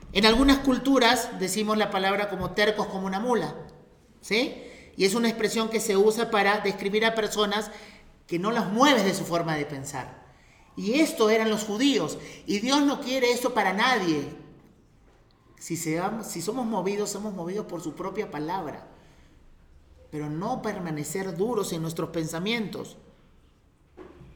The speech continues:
Hemos escuchado tal vez la pra-, la palabra, "Eh, yo muero en mi ley". Y bueno, sí vas a morir en tu ley si sigues pensando así.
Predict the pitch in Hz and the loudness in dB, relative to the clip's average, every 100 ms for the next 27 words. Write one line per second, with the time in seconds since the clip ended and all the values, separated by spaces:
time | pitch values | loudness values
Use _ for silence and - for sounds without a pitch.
0 | - - - - - _ _ _ _ _ | -20 -20 -20 -20 -20 _ _ _ _ _
1 | _ _ _ _ - - 185 214 208 - | _ _ _ _ -20 -6 0 0 0 -4
2 | 190 202 196 196 190 190 196 185 175 151 | -2 0 0 0 0 0 -2 -4 -4 -4
3 | 165 170 190 185 175 165 - - - 254 | -4 0 2 2 0 -6 -10 -14 -8 -6
4 | 247 247 254 254 240 202 180 151 - - | -6 -4 -2 -2 -2 -2 -2 -4 -6 -14
5 | - - - _ - _ _ - - - | -20 -20 -20 _ -20 _ _ -20 -20 -20
6 | - - - - - - _ - 220 254 | -20 -20 -20 -18 -20 -20 _ -10 4 4
7 | 208 185 202 190 170 165 175 170 147 165 | 4 -2 -4 -6 -6 -6 -6 -8 -8 -8
8 | 151 135 139 143 139 131 131 127 - | -8 -10 -10 -10 -10 -10 -10 -14 -16